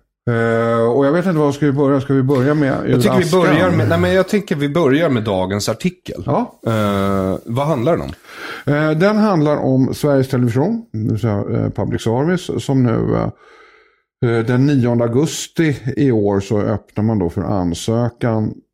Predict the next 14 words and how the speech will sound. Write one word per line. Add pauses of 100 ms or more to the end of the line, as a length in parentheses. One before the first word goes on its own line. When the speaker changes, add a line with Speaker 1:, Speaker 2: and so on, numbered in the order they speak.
(120)
Speaker 1:
till
ett
program
där
man
har
tagit
fram
ett,
eh,
utbildningsprogram
för
utrikesutbildade
journalister